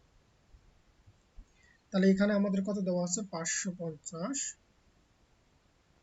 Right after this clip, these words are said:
গুণন দেওয়া আছে হচ্ছে আটশো। ঠিক একইভাবে এখানে এই যে শূন্যটাকে বাদ দিয়ে লিখবো হচ্ছে পস-, পঞ্চান্ন,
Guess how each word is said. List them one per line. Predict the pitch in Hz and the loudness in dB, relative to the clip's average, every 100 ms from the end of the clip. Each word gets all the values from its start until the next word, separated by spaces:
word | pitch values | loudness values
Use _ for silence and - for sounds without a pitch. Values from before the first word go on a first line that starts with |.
| _ _ _ - - _ _ - | _ _ _ -16 -16 _ _ -10
গুণন | 165 156 254 202 160 285 370 _ _ _ _ _ - - | -4 0 2 2 0 -2 -4 _ _ _ _ _ -14 -2
দেওয়া | 175 180 | 0 0
আছে | 175 | 0
হচ্ছে | 190 190 | -4 -2
আটশো। | 247 165 - - 190 _ _ _ _ _ _ - - _ _ _ - - - - | -4 -2 -4 -6 -12 _ _ _ _ _ _ -20 -20 _ _ _ -20 -20 -20 -18
ঠিক | - 208 208 | -6 -4 -2
একইভাবে | 196 220 196 196 196 | -2 0 0 2 2
এখানে | 190 185 175 170 240 285 _ _ - - - _ - - - _ _ _ _ _ _ _ _ _ _ _ _ - _ _ _ _ - - - _ _ _ _ _ _ _ - - - - - - | 2 0 0 0 -4 -6 _ _ -14 -14 -20 _ -20 -20 -20 _ _ _ _ _ _ _ _ _ _ _ _ -14 _ _ _ _ -20 -20 -20 _ _ _ _ _ _ _ -20 -20 -20 -20 -12 2
এই | 190 190 | 6 6
যে | 196 | 6
শূন্যটাকে | 190 254 254 233 240 | 4 2 2 2 2
বাদ | 202 214 | 2 2
দিয়ে | 202 175 | 2 0
লিখবো | 165 175 | -2 -4
হচ্ছে | 170 - - | -6 -12 -10
পস-, | 185 175 - - _ _ _ - | -6 -6 -6 -14 _ _ _ -6
পঞ্চান্ন, | 185 175 175 165 | -4 -2 -6 -8